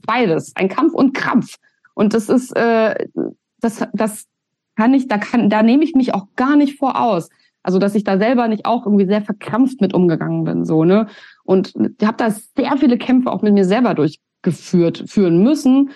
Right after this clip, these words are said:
um endlich an den Punkt zu kommen, zu sagen, es ist aber wichtig genug. Und es muss sich was ändern. Und das gilt sowohl für meine Band,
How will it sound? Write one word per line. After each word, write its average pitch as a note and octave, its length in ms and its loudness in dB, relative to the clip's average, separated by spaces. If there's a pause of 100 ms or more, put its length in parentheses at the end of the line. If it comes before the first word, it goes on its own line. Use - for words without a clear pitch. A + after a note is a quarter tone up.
(240)
um A#3+ 280 2 (200)
endlich A#3 340 2
an G#3 60 2
den G3 100 4
Punkt G#3 240 0
zu G3+ 80 -2
kommen, F#3+ 220 -2
zu F#3+ 80 -2
sagen, F#3 400 0 (560)
es A3 180 -2
ist - 260 -4 (140)
aber D#4 160 2
wichtig F3+ 320 -2
genug. D3 480 -6 (220)
Und C#4 180 2
es - 240 -6 (120)
muss A#3 600 2
sich C#4 300 -2
was C4+ 180 -4
ändern. G3+ 600 0 (120)
Und G#3+ 320 0 (520)
das - 380 -4 (600)
gilt C#4+ 360 2
sowohl A#3 460 2
für - 160 -2
meine G#3+ 180 4
Band, G#3 420 0